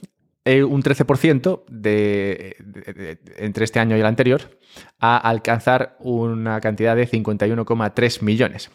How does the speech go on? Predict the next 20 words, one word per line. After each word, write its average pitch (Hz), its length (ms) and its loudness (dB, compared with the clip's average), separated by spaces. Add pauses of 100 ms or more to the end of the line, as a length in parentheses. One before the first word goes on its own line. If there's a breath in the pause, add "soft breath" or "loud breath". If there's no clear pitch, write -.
(100)
Vamos, 110 280 -2
que 90 280 -6
en 110 120 -8
términos 123 280 2
de 135 100 6
adopción 131 440 2
parece 113 160 2
ser 120 100 2
que 113 60 -2
cada 107 140 0
vez 110 80 -2
hay 117 80 2
más 110 160 0
direcciones 113 560 -2 (240 loud breath)
con 107 140 -2
un 113 100 2
saldo 107 320 2
de 101 100 0
no 113 140 2
cero, 120 260 2